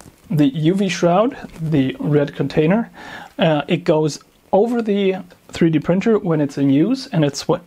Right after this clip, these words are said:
and when it's not in use, uh, just to make sure that no U V light can get in and that none of the U V radiation can get out.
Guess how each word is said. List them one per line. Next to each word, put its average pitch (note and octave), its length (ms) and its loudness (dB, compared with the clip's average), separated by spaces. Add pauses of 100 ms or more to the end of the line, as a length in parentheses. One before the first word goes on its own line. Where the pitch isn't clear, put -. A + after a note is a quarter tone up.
and D#3 260 0
when D3+ 200 0
it's C#3+ 220 -4
not E3 380 2
in D#3 120 2
use, D3+ 440 2 (480)
uh, D3 240 2
just E3+ 300 -2
to B3 60 2
make G3+ 160 2
sure F#3 300 0
that D#3 340 -2
no C#3+ 540 0
U F3+ 220 0
V E3+ 100 2
light D#3 320 0
can D#3 160 0
get D3 320 0
in A#3+ 400 2
and D3+ 220 0
that C#3+ 200 0 (140)
none D#3+ 400 2
of F3+ 120 -2
the E3+ 100 2
U D#3+ 340 0
V E3 140 0
radiation C#3 800 -2
can D3 520 -2
get C#3+ 320 2
out. C#3+ 320 -2